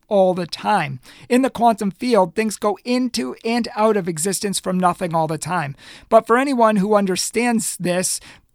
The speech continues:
it's not really <laughs> accurate. Things don't come from nothing. They actually originate,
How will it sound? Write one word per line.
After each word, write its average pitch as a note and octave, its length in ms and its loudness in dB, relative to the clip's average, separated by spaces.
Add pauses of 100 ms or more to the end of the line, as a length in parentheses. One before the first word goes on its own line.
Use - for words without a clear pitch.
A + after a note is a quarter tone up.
it's A3+ 180 0
not A#3+ 220 2
really F#3+ 320 2
<laughs> F3+ 140 0
accurate. - 360 -8 (180)
Things C4+ 260 0
don't A#3 300 2 (220)
come F3+ 520 2
from F3+ 320 0
nothing. E3 480 -2
They F#3+ 160 -2
actually A#3+ 580 -2
originate, G3 720 0